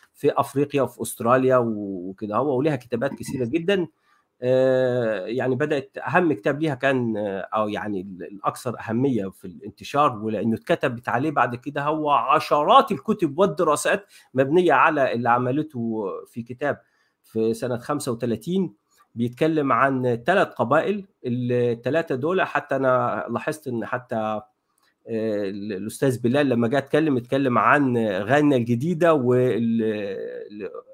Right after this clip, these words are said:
لوسياني اللي هو كل مجموعة الجوازر اللي حوالين أستراليا. فلأن هي ب-،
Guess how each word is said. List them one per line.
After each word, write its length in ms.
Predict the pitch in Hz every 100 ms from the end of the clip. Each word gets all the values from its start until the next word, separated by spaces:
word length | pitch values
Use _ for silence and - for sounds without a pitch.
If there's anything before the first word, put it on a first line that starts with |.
| _ 117
لوسياني 640 | 123 127 131 127 143 170
اللي 140 | 147
هو 200 | 135 131
كل 220 | 117 - 135
مجموعة 300 | 120 131 143
الجوازر 280 | 117 131 143
اللي 120 | 113
حوالين 360 | - 127 135 -
أستراليا. 460 | - 127 117 98 - _ _
فلأن 380 | - 123 139 147
هي 240 | 160 190 165
ب-، 200 | 139